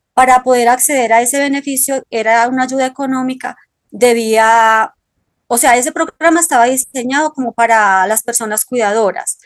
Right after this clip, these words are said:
personas que toda la vida se dedicaron a cuidar a otros, mas no se dedicó tiempo a uno. Entonces, el requisito indispensable era tomar uno de esos cursos allá. Entonces a mí me dio, inicialmente me, yo dije, "Ay, qué bueno, pues me van a dar plata", pero, "Ay, qué pereza ir por allá eso,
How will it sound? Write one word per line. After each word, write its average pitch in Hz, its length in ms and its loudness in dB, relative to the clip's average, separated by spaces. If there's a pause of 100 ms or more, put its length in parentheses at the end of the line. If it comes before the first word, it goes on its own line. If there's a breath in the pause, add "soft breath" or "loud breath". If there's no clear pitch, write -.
(260 soft breath)
personas 254 380 -2
que 285 120 -6
toda 233 240 2
la 240 200 0
vida 269 280 0
se 277 100 -2
dedicaron 214 500 -4
a 233 60 -2
cuidar 240 380 0
a 262 140 2
otros, 254 440 -4
mas 220 240 -2
no 202 220 -6
se 220 100 -6
dedicó 208 380 -8
tiempo 208 360 -8
a 247 60 2
uno. 262 300 -2 (420 soft breath)
Entonces, 247 480 -4
el 269 100 0
requisito 247 460 -8
indispensable 262 640 -4
era 220 140 0
tomar 208 320 -6
uno 220 180 -6
de 226 60 -6
esos 233 240 -6
cursos 269 400 -6
allá. 190 400 -6 (580 soft breath)
Entonces 262 480 0
a 294 100 -4
mí 269 100 -2
me 240 120 -4
dio, 254 240 -2
inicialmente 269 600 -2
me, 233 220 -6
yo 226 80 -2
dije, 247 140 -4
"Ay, 285 140 -2
qué 226 100 -8
bueno, 277 280 0
pues 226 140 -10
me 220 100 -12
van 196 160 -8
a 208 40 -6
dar 214 180 -6
plata", 247 460 -2
pero, 240 200 0
"Ay, 262 140 0
qué 226 120 -12
pereza 240 320 -6
ir 240 100 -10
por 240 120 -2
allá 196 280 0
eso, 254 420 -4